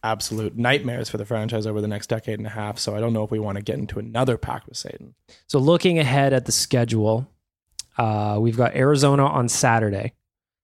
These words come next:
Speaker 2: We've got Vegas on Sunday. Come back Tuesday at Saint Louis, Columbus, and then Ottawa. That's the next week. So there are some games that the Oilers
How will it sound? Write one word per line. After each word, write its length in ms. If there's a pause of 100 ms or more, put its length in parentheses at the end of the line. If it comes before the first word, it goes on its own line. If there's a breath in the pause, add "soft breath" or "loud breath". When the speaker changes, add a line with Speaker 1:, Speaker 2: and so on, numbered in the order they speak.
(160)
Speaker 2:
We've 80
got 140
Vegas 460
on 160
Sunday. 680 (280)
Come 220
back 300
Tuesday 420
at 100
Saint 320
Louis, 540 (540)
Columbus, 880 (720)
and 60
then 120 (100)
Ottawa. 440
That's 280
the 80
next 300
week. 500 (600)
So 260
there 240
are 40
some 180
games 300
that 60
the 120
Oilers 720